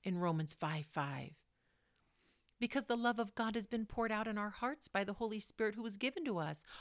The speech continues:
Hope will never disappoint you. People will disappoint you. Families will disappoint you. Your boss may disappoint you. I may disappoint you. Mallory may disappoint you.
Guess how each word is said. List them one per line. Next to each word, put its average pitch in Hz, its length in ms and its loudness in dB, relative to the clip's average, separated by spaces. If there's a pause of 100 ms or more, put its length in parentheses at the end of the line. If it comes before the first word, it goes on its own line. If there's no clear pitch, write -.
Hope - 260 10
will 254 120 8
never 262 300 8
disappoint 277 800 2
you. 156 280 2 (500)
People 339 360 10
will 262 120 8
disappoint 208 760 2
you. 269 180 0 (200)
Families 208 580 8
will 226 100 4
disappoint 233 800 2
you. 277 180 -2 (240)
Your 180 120 2
boss 139 420 4
may 220 120 4
disappoint 240 540 2
you. 302 120 4
I 285 160 10
may 349 160 6
disappoint 262 580 4
you. 151 80 0
Mallory 202 400 6
may 190 140 4
disappoint 175 500 0
you. 147 100 0